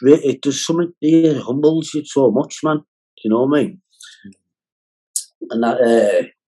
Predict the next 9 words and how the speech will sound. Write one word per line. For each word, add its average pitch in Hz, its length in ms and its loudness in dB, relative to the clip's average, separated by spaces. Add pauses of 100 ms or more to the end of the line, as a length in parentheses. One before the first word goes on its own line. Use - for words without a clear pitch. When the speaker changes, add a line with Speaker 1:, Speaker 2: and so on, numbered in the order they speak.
(1160)
Speaker 1:
uh, 110 60 -10 (680)
I, 131 60 4
I, 135 480 -4
I 147 80 0 (300)
believe 143 380 6
God's 147 260 0
been 139 240 -6
preparing 135 500 -2
this, - 280 -8